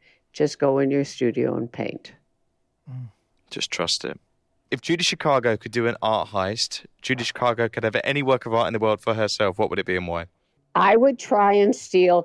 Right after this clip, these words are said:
Speaker 1: Katra Han-, Katerina, I guess, von Hemessen's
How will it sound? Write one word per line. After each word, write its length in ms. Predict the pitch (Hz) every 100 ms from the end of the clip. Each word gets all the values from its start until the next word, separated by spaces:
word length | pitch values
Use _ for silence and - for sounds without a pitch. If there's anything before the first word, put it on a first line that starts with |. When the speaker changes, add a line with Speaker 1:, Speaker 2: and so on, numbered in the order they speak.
| -
Speaker 1:
Katra 500 | 247 214 - 285 277
Han-, 380 | - 226 196 - _
Katerina, 680 | - 202 208 175 143 139 131
I 180 | 117 120
guess, 340 | 120 117 117 - _ _
von 220 | 196 196
Hemessen's 1080 | 196 220 254 254 233 - 156 151 156 175 -